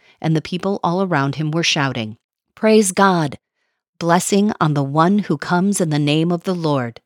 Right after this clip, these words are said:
Blessings on the coming kingdom of our ancestor David.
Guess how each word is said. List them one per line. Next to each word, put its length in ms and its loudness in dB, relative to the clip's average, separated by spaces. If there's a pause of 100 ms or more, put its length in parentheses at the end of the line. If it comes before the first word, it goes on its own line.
(140)
Blessings 560 2
on 140 2
the 80 -2
coming 420 0
kingdom 400 2
of 180 0
our 180 0
ancestor 720 0
David. 520 0